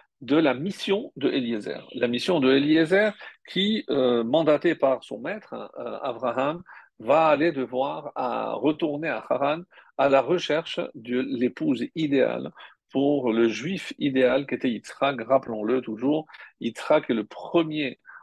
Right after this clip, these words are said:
enfant à avoir été circoncis à huit jours, donc on peut dire que c'est le premier de l'histoire, le premier vrai, vraiment le, le père du peuple juif.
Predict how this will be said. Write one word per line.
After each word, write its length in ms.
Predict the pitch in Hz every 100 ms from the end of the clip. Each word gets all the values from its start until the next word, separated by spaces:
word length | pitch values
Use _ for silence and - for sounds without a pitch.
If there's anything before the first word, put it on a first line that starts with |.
| _
enfant 560 | 139 131 - - 156 -
à 300 | 135 120 120
avoir 300 | 113 127 147
été 200 | 127 -
circoncis 640 | 110 - - 139 - - 131
à 80 | 104
huit 260 | 110 135
jours, 380 | 117 - 156 127
donc 120 | -
on 80 | 104
peut 140 | -
dire 120 | 120 135
que 60 |
c'est 60 | 107
le 80 | 101
premier 540 | - - 160 151 156
de 80 | 135
l'histoire, 420 | 139 - 151 165
le 100 | 104
premier 460 | - - 131 135 127
vrai, 400 | - 143 139 -
vraiment 460 | - 131 143 143 139 - - _
le, 140 | - 104
le 140 | 104
père 400 | - 190 170 120 123 -
du 240 | 104 107
peuple 320 | 104 117 120 117
juif. 280 | 151 190